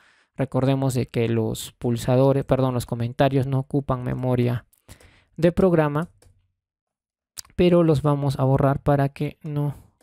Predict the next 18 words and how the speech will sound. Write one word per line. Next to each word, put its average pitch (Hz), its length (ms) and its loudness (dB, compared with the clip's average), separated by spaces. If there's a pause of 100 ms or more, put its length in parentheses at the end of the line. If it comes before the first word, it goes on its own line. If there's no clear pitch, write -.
(120)
nos 135 200 0
distraiga. 135 560 -2 (1080)
Listo, 147 320 2
entonces 135 460 0
ya 156 160 2
estamos 160 500 2
en 131 140 2
el 123 100 2
Void 143 260 2
Main 175 300 0 (1200)
o 175 140 2
el, 165 240 0 (260)
o 185 380 2
el 127 540 2
aplicativo 143 840 0
o 135 80 2
programa 135 400 2
principal 131 760 -2